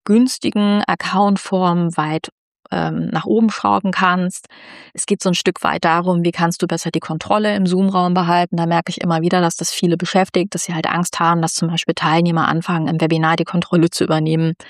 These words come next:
wenn sie jetzt zum Beispiel nicht Zoom-Webinar, sondern eine Zoom-Meeting-Form reichen. Und das ist tatsächlich was, was ich dir dort zeige. Ich zeige dir aber auch, wie man,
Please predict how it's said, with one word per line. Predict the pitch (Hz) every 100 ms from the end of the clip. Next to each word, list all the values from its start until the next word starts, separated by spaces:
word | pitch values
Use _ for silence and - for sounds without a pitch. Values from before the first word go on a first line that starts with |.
| - - -
wenn | 151 170
sie | 156
jetzt | 165 -
zum | -
Beispiel | 156 - 160
nicht | 160 -
Zoom-Webinar, | 156 156 151 190 208 190 185 185 _ - _ _
sondern | - 160 160 160
eine | 156 156 170
Zoom-Meeting-Form | 175 160 160 175 175 151 - 143 151
reichen. | - 160 - - _ _ _ _ _ _ -
Und | 175 - _ _ _ -
das | 175 185
ist | - 214 -
tatsächlich | 180 175 180 170
was, | 165 160 156
was | 160
ich | 160
dir | -
dort | 214 196
zeige. | - 214 220 214
Ich | -
zeige | 170 -
dir | 170
aber | 170 -
auch, | 165 -
wie | 165
man, | 156 156 160